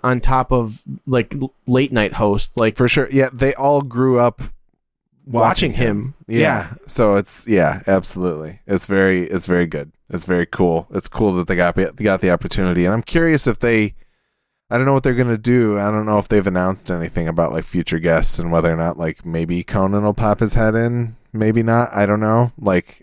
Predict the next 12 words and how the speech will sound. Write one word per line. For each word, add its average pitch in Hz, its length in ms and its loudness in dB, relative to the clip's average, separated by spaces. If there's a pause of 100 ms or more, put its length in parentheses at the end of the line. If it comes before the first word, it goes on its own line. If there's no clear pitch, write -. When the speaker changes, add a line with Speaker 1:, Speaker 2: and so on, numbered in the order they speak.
Speaker 2:
I 98 80 2
don't 101 140 0
know 98 300 2
how 98 360 2 (300)
things 110 340 -2
went 104 300 -2
between 104 320 0
him 107 240 0
and 101 260 -2
Jimmy 107 560 0
at 101 180 0
that 101 180 2